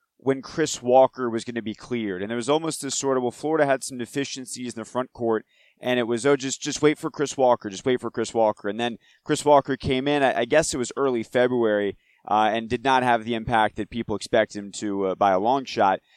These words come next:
Uh, John Egbunu is much more experienced than Chris Walker. We know that.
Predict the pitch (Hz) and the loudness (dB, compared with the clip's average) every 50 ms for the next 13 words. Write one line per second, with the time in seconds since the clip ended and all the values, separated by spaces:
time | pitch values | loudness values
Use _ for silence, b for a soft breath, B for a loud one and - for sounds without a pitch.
0 | b b b b - 123 131 123 - 127 120 170 180 190 185 165 139 139 156 160 | b b b b 0 2 2 0 0 0 2 2 4 4 2 0 0 2 2 2
1 | 156 147 139 131 123 120 113 123 117 - 139 139 131 - - 131 123 113 - - | 2 2 2 2 2 2 2 0 0 0 0 -2 -2 -2 -2 -2 -2 -2 -4 -2
2 | - 131 127 117 107 - - 113 101 - 120 107 - - 117 113 104 101 - 107 | 0 0 0 0 -2 -6 -8 -10 -4 -4 -4 -4 0 4 6 6 6 6 2 -2
3 | 104 117 117 113 113 113 110 104 104 101 95 92 - | -6 -6 -4 -2 0 0 2 2 2 2 2 0 -2